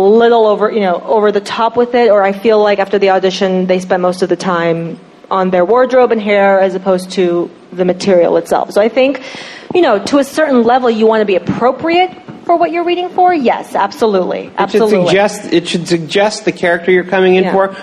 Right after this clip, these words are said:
Speaker 2: but it shouldn't overshadow your performance.
Speaker 1: Yeah.
Speaker 2: I remember doing a pilot, I don't know, it was four or five years ago, and there was a,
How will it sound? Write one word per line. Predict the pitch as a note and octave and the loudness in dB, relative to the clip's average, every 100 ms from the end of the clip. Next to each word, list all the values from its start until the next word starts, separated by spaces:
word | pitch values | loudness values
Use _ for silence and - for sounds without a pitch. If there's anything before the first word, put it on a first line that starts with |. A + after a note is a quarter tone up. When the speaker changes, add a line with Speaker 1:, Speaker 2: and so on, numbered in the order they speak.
| - | -6
Speaker 2:
but | G3 | -4
it | F3+ | -2
shouldn't | - A#3 A3+ | -2 0 2
overshadow | F3+ F#3 F3+ - F3+ F3 | 0 0 -2 0 0 2
your | E3 D3 | 2 0
performance. | C#3+ C3+ - D#3+ D#3+ B2 F#3+ | -2 -10 -2 0 2 0 0
Speaker 1:
Yeah. | F#3 - - D#3+ | -4 -6 -8 -2
Speaker 2:
I | |
remember | F3 F3+ F3 | 0 0 0
doing | F3+ E3+ | 2 2
a | |
pilot, | E3 D#3+ D#3 D#3 D3+ A#2 | 0 -2 0 2 0 0
I | C3 C3+ | -2 0
don't | C3 | 0
know, | B2 | -2
it | B2 | -4
was | A#2 | -6
four | - C#3+ | -2 -2
or | D3 | 0
five | D3+ C#3 | -2 0
years | C3 C#3 C#3 | 0 0 2
ago, | C#3 C#3 C3+ | 0 2 2
and | C3 | 2
there | |
was | B2+ B2+ | 2 2
a, | C3 | 0